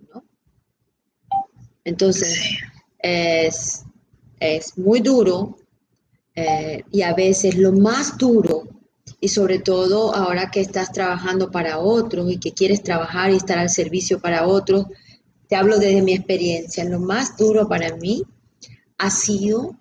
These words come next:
Speaker 1: entender y asumir que yo no vengo a cambiar el destino de alguien.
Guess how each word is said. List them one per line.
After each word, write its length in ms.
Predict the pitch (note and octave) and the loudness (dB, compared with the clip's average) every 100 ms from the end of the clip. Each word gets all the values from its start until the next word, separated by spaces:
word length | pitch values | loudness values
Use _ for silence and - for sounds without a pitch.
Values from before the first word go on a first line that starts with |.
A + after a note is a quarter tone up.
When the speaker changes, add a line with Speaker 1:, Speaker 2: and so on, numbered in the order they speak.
| _ _ _ _ _ _ _ _ _ _ _ _ _ | _ _ _ _ _ _ _ _ _ _ _ _ _
Speaker 1:
entender 840 | G#3 G3+ F#3+ G3+ F3+ F3+ F#3 G#3+ - | 4 4 4 2 2 0 0 0 0
y 160 | C4 B3+ | 2 2
asumir 840 | A3 - G#3 F#3 F#3+ G3+ C4 - - _ _ _ - | 0 0 0 2 2 2 0 -6 -16 _ _ _ -2
que 140 | G3+ | 0
yo 160 | G3 G#3 | 4 4
no 180 | A3+ A3 | 4 4
vengo 240 | A3 A3+ | 2 0
a 80 | A3 | 0
cambiar 360 | E3 E3 E3+ | -2 -2 0
el 100 | F#3 | 0
destino 500 | F3 D3+ - F3+ F3 D#3+ | -2 -6 -6 -4 -4 -4
de 160 | D3+ | -6
alguien. 340 | C#3+ - - | -8 -12 -20